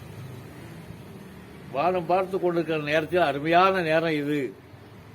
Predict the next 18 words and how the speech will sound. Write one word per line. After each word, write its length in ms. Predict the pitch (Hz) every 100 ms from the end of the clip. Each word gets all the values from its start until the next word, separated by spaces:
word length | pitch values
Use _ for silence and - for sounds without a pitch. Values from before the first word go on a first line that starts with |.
| -
இந்த 180 | 120 131
நேரத்தில் 420 | 127 165 160 160
மட்டும் 300 | 160 165 170
ஒரு 160 | 165 131
மழை 300 | 123 165 165
பெய்யுமேயானால், 880 | 143 165 151 143 139 127 135 147 110 - - - - - - - - - - - -
நாம் 300 | 139 143 135 - -
விதை 220 | 127 156
விதைத்து 460 | 160 156 156 160
விவசாயத்தை 600 | 147 139 156 160 147 143 135
எவ்வளவு 380 | 120 135 139
தூரம் 200 | 143 160
வளர்க்க 440 | 143 127 156 147 147
முடியும்" 400 | 127 143 156 131 -
என்று 260 | 123 127 117
எதிர்பார்த்து 520 | 160 185 185 160 156
கொண்டிருக்கிற 400 | 156 156 139 139
நேரத்தில், 600 | 123 143 147 - 165